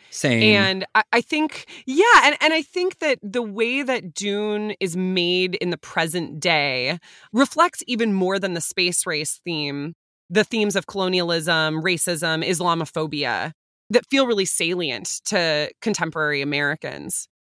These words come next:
Speaker 2: Because one of the really interesting things I think about science fiction is how it reflects, as you said, David, concerns of the current age.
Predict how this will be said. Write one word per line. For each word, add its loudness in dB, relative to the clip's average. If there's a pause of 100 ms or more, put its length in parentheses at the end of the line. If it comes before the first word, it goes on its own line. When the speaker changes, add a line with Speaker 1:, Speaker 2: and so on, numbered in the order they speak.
(200)
Speaker 2:
Because 4
one 2
of -2
the 0
really 0
interesting -2
things -2
I 0
think -6
about -2
science -2
fiction -4
is -4
how 4 (480)
it 4 (200)
reflects, 2 (560)
as 6
you 0
said, 2
David, 0
concerns 2
of 0
the -4
current -2
age. -8